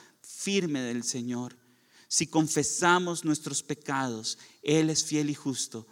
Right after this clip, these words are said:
para perdonarnos. Sin importar el tamaño de la falta que estemos tratando de ocultar en ese lugar oscuro, Jesús murió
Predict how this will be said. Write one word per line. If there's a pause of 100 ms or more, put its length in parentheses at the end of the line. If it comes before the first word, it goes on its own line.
(220)
para
perdonarnos. (840)
Sin
importar
el
tamaño
de
la
falta
que
estemos
tratando
de
ocultar (240)
en
ese
lugar
oscuro, (1120)
Jesús
murió